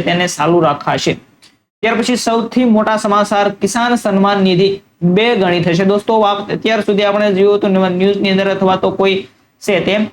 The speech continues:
સમાચારની અંદર કે આઠ હજાર થશે, પરંતુ અહીંયા મોટો ઝટકો આવી શકે છે. અત્યારે વાર્ષિક રૂપિયા છ હજાર મળે છે, તેને વાર્ષિક રૂપિયા બાર હજાર કરી શકાય તેવી સંભાવનાઓ હાલ મિત્રો વ્યક્ત કરી રહ્યા છે. અને અત્યારે સૌથી મોટા સમાચાર કે વર્ષમાં સો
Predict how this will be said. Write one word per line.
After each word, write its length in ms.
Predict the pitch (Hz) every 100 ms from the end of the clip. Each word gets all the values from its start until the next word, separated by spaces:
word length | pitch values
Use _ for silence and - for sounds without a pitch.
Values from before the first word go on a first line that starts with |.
| _ _ _ _ _ _ -
સમાચારની 560 | 208 214 220 214 220 214
અંદર 140 | 214
કે 120 | 220 208
આઠ 280 | 214 220 220
હજાર 180 | 202 196
થશે, 320 | 185 214 202
પરંતુ 280 | 214 226 220
અહીંયા 260 | 220 208 190
મોટો 280 | 202 240 226
ઝટકો 300 | 185 190 214 202
આવી 240 | 202 196
શકે 140 | 175
છે. 200 | 165 160
અત્યારે 360 | 165 202 214 196
વાર્ષિક 360 | 180 190 - 226
રૂપિયા 380 | 208 208 202 202
છ 100 | - 233 226
હજાર 160 | 208 180
મળે 200 | 165 165
છે, 220 | 185 180
તેને 320 | 196 196 202
વાર્ષિક 280 | 185 180 208
રૂપિયા 340 | 202 202 190 170
બાર 180 | 185 202 196 165
હજાર 360 | 165 180 190 196 - _ _ -
કરી 220 | 226 240
શકાય 340 | 220 208 226 220
તેવી 260 | 208 214 208
સંભાવનાઓ 600 | 208 196 202 208 214 202
હાલ 240 | 190 202 208
મિત્રો 200 | 208 202
વ્યક્ત 240 | 190 - 180
કરી 180 | 175 170
રહ્યા 560 | 160 156 147 143 - 160
છે. 100 | 190 - - _ 196
અને 120 | 208
અત્યારે 320 | 202 214 220 220
સૌથી 400 | 226 233 233 226
મોટા 260 | 208 202
સમાચાર 540 | 196 185 175 185 185 190
કે 80 | 180
વર્ષમાં 440 | 185 - 208 202
સો 240 | - 220